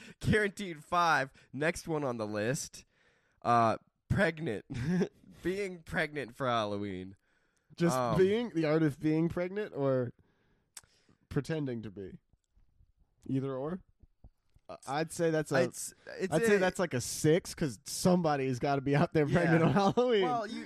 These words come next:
Speaker 1: you're always gonna have that one person at the party that's like, that's genuinely pregnant and didn't dress up, so they're like, "I'm being pregnant for Halloween."
Speaker 2: Oh, yeah, yeah,
Speaker 1: You know,
Speaker 2: that,
Speaker 1: you always
Speaker 2: that
Speaker 1: got
Speaker 2: one.
Speaker 1: that one fucking person in that group.
Speaker 2: Mm-hmm.
Speaker 1: So fuck that person.
Speaker 2: That hardworking mother.
Speaker 1: Um,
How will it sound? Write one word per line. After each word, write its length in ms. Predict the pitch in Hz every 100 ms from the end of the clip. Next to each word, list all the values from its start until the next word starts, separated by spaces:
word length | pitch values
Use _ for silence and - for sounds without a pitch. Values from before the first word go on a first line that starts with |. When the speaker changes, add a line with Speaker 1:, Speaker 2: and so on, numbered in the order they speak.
| 196
Speaker 1:
you're 100 | 233
always 200 | 247 220
gonna 180 | 233
have 220 | 226 202 180
that 160 | 160
one 200 | 147 156
person 340 | 156 160 156 147
at 60 |
the 80 | 127
party 380 | 123 156 156 143
that's 280 | 120 - -
like, 480 | 131 120 113 - _ _ _ _
that's 320 | 127 131 -
genuinely 560 | 117 135 135 143 139 123
pregnant 560 | - 117 127 135 139 -
and 260 | 113 98
didn't 280 | 113 120 127
dress 340 | 117 117 113
up, 260 | 117 127 -
so 180 | 135 127
they're 100 | 123
like, 240 | 120 120 - _
"I'm 220 | - 254 214
being 420 | 143 139 139 156
pregnant 540 | - 196 170 143 -
for 160 | - 117
Halloween." 520 | 107 101 101 98 95
Speaker 2:
Oh, 140 | 120 107
yeah, 180 | 110
yeah, 200 | 107 110 107
Speaker 1:
You 40 |
know, 100 | 127
Speaker 2:
that, 120 | 135
Speaker 1:
you 60 | 160
always 140 | 175 175
Speaker 2:
that 40 |
Speaker 1:
got 120 | 165
Speaker 2:
one. 60 | -
Speaker 1:
that 180 | 139 113
one 200 | 127 135
fucking 340 | - 131 131
person 400 | 117 127 117 117
in 80 | 110
that 220 | 107 98
group. 360 | 104 107 92 - -
Speaker 2:
Mm-hmm. 280 | 113 117 110
Speaker 1:
So 80 |
fuck 300 | 120 151 156 -
that 240 | 127 117
person. 460 | - 131 131 - 151
Speaker 2:
That 140 | 127
hardworking 500 | 131 131 127 127 127
mother. 340 | 123 123 117
Speaker 1:
Um, 60 | 117